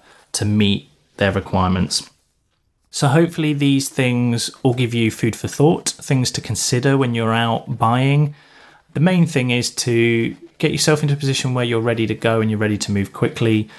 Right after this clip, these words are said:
Ask loads of questions and negotiate.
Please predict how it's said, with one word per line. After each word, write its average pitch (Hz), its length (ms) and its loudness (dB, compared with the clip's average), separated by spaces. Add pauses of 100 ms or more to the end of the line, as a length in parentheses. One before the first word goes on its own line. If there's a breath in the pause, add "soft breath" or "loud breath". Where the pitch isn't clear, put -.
(280 loud breath)
Ask - 300 -4
loads 123 260 0
of 104 60 -4
questions 104 800 -2 (520 loud breath)
and 104 640 0 (380)
negotiate. - 680 -2